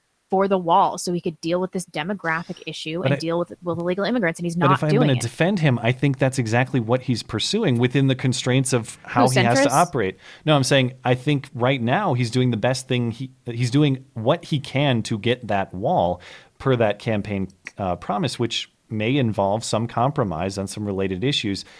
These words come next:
Speaker 2: The problem is, it would have been much easier if you went to bat this hard a year ago, two years ago. You had a much higher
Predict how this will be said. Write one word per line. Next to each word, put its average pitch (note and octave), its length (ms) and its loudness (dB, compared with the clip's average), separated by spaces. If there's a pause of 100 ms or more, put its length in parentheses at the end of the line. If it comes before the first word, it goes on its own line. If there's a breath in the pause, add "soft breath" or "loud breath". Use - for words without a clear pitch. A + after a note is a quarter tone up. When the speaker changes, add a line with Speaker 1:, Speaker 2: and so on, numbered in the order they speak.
(300 loud breath)
Speaker 2:
The A#2+ 100 0
problem E3 420 2
is, G#2 300 2 (840 soft breath)
it C#3 100 0
would C3+ 160 4
have C#3 60 2
been C3+ 120 4
much B2+ 220 2
easier A2 340 2
if G2+ 120 0
you A2 80 0
went A2 180 -2
to - 100 -8
bat G2+ 320 0
this F#2+ 180 -4
hard F#2+ 440 -2 (160)
a A2 100 4
year G2+ 300 0
ago, D2+ 380 -6 (100)
two A#2+ 220 2
years G2 340 0
ago. D#2+ 380 -10 (480)
You B2 140 4
had A#2+ 120 4
a A#2+ 40 4
much A#2 220 2
higher G#2 320 2